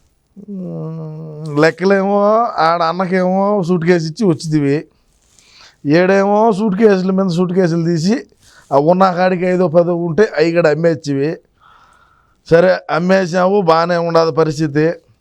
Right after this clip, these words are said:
మా మిలిటరీ డేంపించింది కూడా అయ్యి, అది కూడా అయిపోయి చచ్చివి. అది చల్లావు, ఎడ చల్లావో ఏమో తెలియదు, చల్లితివి.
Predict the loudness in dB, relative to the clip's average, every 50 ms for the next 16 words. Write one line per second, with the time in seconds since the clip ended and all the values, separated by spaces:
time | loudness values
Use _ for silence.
0 | _ _ _ _ -16 -6 0 2 2 2 2 0 -4 -4 -2 0 0 0 0 -2
1 | -2 0 0 0 2 0 -2 -2 -2 -2 0 2 2 4 2 2 2 0 0 0
2 | 0 0 0 0 -2 -2 -2 0 0 2 2 2 0 0 0 0 2 2 0 -2
3 | -2 -4 -4 -2 0 0 2 2 2 0 2 2 0 0 -2 0 0 0 2 2
4 | 2 2 2 2 2 0 0 0 2 2 2 2 2 0 0 2 2 0 0 0
5 | 0 0 -2 -2 -2 -2 -2 -2 -2 -4 -2 -2 -4 -4 -4 -4 -8 -8 -8 -8
6 | -8